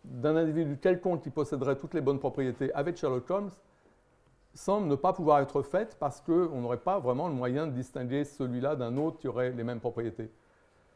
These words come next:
Et évidemment, ça paraît très bizarre de, de toute façon d'identifier, de, de supposer que dans le, la réalité, il pourrait y avoir deux personnes qui auraient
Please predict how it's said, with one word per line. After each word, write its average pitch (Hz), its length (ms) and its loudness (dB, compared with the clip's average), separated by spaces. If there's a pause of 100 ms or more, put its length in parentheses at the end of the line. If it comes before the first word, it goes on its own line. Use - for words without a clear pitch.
(480)
Et 143 80 6
évidemment, 160 380 4
ça - 140 2
paraît 139 260 4
très 147 220 0
bizarre 135 420 4
de, 117 260 -2 (1300)
de 123 80 -4
toute 135 180 -6
façon 143 280 0
d'identifier, 123 600 -2
de, 113 120 -4
de 120 200 -8
supposer 135 520 -2
que 135 120 -6
dans 113 240 -2
le, 107 220 -4 (200)
la 104 120 -6
réalité, 123 400 0
il 127 80 0
pourrait 135 240 4
y 131 40 8
avoir 127 300 4
deux 139 180 2
personnes 139 420 0
qui 123 100 -6
auraient 117 220 0